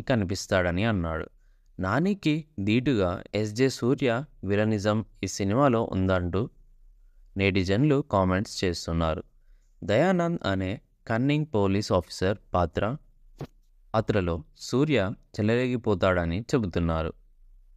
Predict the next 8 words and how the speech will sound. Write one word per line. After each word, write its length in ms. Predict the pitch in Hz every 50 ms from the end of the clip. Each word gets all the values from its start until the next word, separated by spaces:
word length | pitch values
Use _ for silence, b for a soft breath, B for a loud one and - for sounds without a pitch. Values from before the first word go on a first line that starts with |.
| - _ - _ - - -
తన 180 | - 117 117 110 98 90 123 143 - -
టిపికల్ 520 | - 117 113 - 165 - 175 170 170 175 - _
కంఫర్ట్ 480 | - 107 104 104 104 - 120 117 110 - 113 98
జోన్ 280 | 101 95 90 90 90 92 - 95
నుంచి 360 | 98 95 92 90 - - 95 95
బయటకు 400 | 98 95 95 92 87 98 87 90 87
వచ్చి 320 | 90 87 80 - - 90 113 - - _ _ - - - - - - _ _ _ _ -
యూనిక్ 460 | 95 98 107 123 139 160 165 160 _